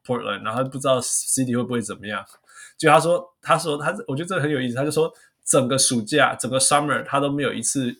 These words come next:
付到钱，就到哪里大家都，大家都很谢谢他这样，然后都一直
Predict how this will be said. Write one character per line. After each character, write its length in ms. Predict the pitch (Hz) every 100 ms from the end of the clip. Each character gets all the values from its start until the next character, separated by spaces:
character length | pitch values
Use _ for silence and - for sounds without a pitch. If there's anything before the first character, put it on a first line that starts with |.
| _
付 300 | - - 120
到 160 | 117
钱， 260 | 107 - - _ _ _ _ _ _ _
就 100 | 156
到 220 | 139 170
哪 140 | 127 135
里 140 | 123
大 120 | 139 135
家 60 |
都， 180 | 131 135 123 _
大 120 | 131
家 100 | 127
都 120 | 127
很 200 | 131 107
谢 160 | 98 131
谢 160 | 107 95
他 220 | - 92
这 100 | 95
样， 100 | 90
然 100 | 95
后 80 | 107
都 140 | 113
一 40 | 117
直 300 | 104 95